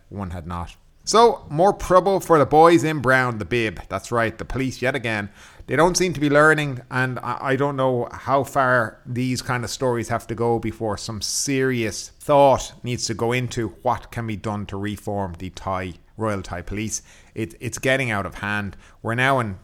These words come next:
March. We've had numerous stories this year that have all been broadcast on social media and, you know, obviously through the news media as well, which is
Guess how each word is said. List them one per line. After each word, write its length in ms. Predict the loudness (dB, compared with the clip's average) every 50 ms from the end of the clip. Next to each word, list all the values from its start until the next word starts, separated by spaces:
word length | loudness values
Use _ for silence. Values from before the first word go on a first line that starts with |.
| -14 -8
March. 520 | -4 -2 0 0 -2 -4 -6 -14 -18 -18 -12
We've 200 | -8 -6 -6 -6
had 200 | -6 -8 -8 -8
numerous 540 | -6 -6 -4 -2 -2 -2 -2 -4 -6 -6 -8
stories 400 | -10 -8 -8 -6 -6 -8 -8 -8
this 200 | -10 -10 -8 -6
year 120 | -8 -6
that 160 | -6 -6 -6 -6
have 160 | -6 -4 -2
all 300 | 0 2 4 4 2 2
been 240 | 0 -4 -6 -6 -6
broadcast 600 | -4 -4 -2 -2 -4 -4 -6 -6 -6 -6 -8 -10
on 80 | -8
social 400 | -8 -8 -8 -8 -10 -10 -12 -12
media 380 | -10 -8 -8 -8 -8 -8 -10 -10 -14 -20 -20 -20 -20 -14 -8
and, 440 | -4 -2 -2 -2 -2 -4 -6 -10 -10 -10
you 140 | -8 -6
know, 180 | -6 -6 -8 -8 -10
obviously 400 | -10 -10 -12 -14 -14 -14 -14 -14
through 320 | -12 -8 -6 -6 -6 -6
the 100 | -8 -8
news 400 | -8 -8 -8 -8 -8 -8 -8 -8
media 340 | -8 -8 -8 -8 -8 -8 -10
as 120 | -10 -6
well, 160 | -4 -4 -2 -4
which 180 | -4 -6 -8
is 140 | -12 -12